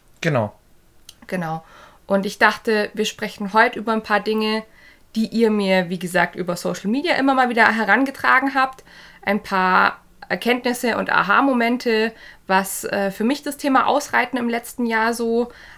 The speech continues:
Speaker 2: anbelangt.
Speaker 1: Oh ja.
Speaker 2: Und generell auch mal über dieses Klischee, „Ach, wir gehen ja nur ein bisschen ausreiten.“
Speaker 1: Das hat man damals in der Folge, das ist schon, nur ausreiten gibt's
Speaker 2: Ja.
Speaker 1: nicht eigentlich.
Speaker 2: Genau.
Speaker 1: Aber
Speaker 2: Äh,
Speaker 1: dies-,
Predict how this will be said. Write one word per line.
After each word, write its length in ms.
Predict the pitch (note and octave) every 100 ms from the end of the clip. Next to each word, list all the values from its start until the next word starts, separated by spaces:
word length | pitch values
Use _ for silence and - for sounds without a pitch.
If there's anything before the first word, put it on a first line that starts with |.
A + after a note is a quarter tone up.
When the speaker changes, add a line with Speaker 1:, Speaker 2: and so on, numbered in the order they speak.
| -
Speaker 2:
anbelangt. 840 | - A3+ A#3+ A#3+ A3 B3 B3 - - -
Speaker 1:
Oh 120 | C3
ja. 240 | C3+ A#2 A2 -
Speaker 2:
Und 380 | A3 A#3 - -
generell 800 | A3+ B3 A#3 A#3 A#3+ C#4+ D4 -
auch 220 | A#3 A#3
mal 260 | A#3 A3+ A#3
über 280 | A#3 A3 G#3+
dieses 340 | A3 G3+ -
Klischee, 640 | - G#3 - A3+ A3+ B3+ - - - -
„Ach, 200 | B3 - - - -
wir 80 | A#3+
gehen 260 | - A3
ja 140 | B3+ G#3
nur 260 | G#3+ A3+
ein 160 | F#3+ G3
bisschen 560 | - C4+ - - G#3 -
ausreiten.“ 1000 | G3 A#3 - - D3+ D3+ E3 - F3 E3
Speaker 1:
Das 140 | D3 -
hat 140 | F#3+
man 140 | D3 B2+
damals 320 | C3+ A#2+ A2
in 60 |
der 100 | G#2+
Folge, 300 | - A2+ A2+
das 80 | A#2+ A#2
ist 80 | A2+
schon, 240 | A#2 A2 G#2 B2
nur 320 | C#3 F3+ D3+
ausreiten 840 | C#3 D3 - C#3+ C#3+ - C#3+ B2
gibt's 340 | B2+ A#3+ -
Speaker 2:
Ja. 60 | A#2
Speaker 1:
nicht 340 | A2 - -
eigentlich. 580 | - G#2+ G2+ G2+ F#2+ F2+
Speaker 2:
Genau. 420 | C4+ B3 F3+ F3 - - - - - - -
Speaker 1:
Aber 120 | - C#3
Speaker 2:
Äh, 40 |
Speaker 1:
dies-, 160 | F3+